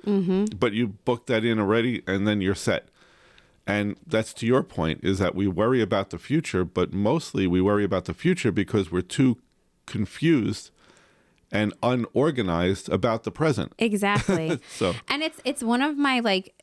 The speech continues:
Speaker 1: I, I don't wanna say pet peeves because we're all guilty of it at different
Speaker 2: Mm-hmm.
Speaker 1: times.
Speaker 2: Yeah, sure.
Speaker 1: But, you know, if you've ever talked to a person that, you know, is, is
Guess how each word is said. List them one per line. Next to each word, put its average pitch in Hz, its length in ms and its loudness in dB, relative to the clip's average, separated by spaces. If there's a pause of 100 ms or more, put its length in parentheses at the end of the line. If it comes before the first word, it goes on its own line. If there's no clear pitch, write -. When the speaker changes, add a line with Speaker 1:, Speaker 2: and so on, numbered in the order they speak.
(240)
Speaker 1:
I, 208 140 -4
I 220 160 -4
don't 277 100 -4
wanna 247 140 -4
say 208 220 -6
pet - 340 -4
peeves 180 400 -2
because 185 460 0
we're 196 200 4
all 202 120 2
guilty 180 420 0
of 190 140 2
it 214 160 0
at 190 100 -4
different 185 380 0
Speaker 2:
Mm-hmm. - 100 -4
Speaker 1:
times. 175 220 2
Speaker 2:
Yeah, 254 160 0
sure. 143 360 -2 (240)
Speaker 1:
But, 208 360 0 (420)
you 226 140 0
know, 185 180 0 (720)
if 226 140 0
you've 247 260 2
ever 240 260 -2
talked 208 400 -4
to 202 120 0
a 180 60 2
person 175 640 0
that, 170 380 -2 (120)
you 185 140 0
know, 160 260 0
is, 180 640 2 (100)
is - 200 0